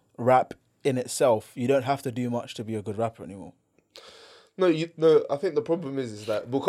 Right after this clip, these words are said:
Speaker 2: we're all
Speaker 1: American-wise.
Speaker 2: black, well, because
Speaker 1: American-wise.
Speaker 2: we're, yeah, the U K, I, I'm so, I'm so glad we start standards. But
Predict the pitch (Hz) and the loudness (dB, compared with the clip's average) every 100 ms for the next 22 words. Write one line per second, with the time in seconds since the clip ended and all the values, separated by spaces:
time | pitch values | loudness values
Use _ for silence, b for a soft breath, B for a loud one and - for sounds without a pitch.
0 | 160 196 175 165 139 120 120 - - - | 10 12 12 10 10 8 8 4 -6 -2
1 | 135 156 165 - 123 110 101 120 113 104 | 4 10 10 10 6 6 4 2 2 2
2 | 117 127 123 110 98 104 110 - - 107 | -4 -6 0 0 2 -2 -4 -8 -6 -6
3 | 101 - 135 120 - - - 147 151 127 | -6 -2 -2 0 -6 -10 -4 -2 0 0
4 | 120 113 98 104 95 107 95 90 - b | 0 -2 -4 -8 -6 -6 -8 -10 -18 b
5 | b b 131 113 - | b b 2 2 -2